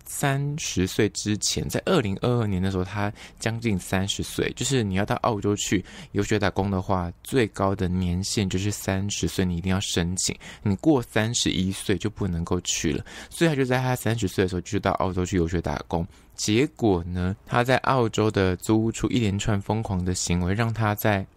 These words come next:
澳洲被通缉。那其实后来网友就挖到说，其实她台湾也被通缉了。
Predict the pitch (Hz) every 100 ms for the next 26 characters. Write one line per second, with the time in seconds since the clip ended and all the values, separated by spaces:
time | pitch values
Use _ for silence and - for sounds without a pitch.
0 | - 117 95 95 98 95 - 90 92 -
1 | - 85 - - - 151 127 - - 110
2 | 131 127 120 123 95 95 - 104 110 104
3 | 90 101 98 95 95 95 95 95 - 98
4 | 113 92 - 90 92 92 87 - 95 82
5 | 82 85 - 80 50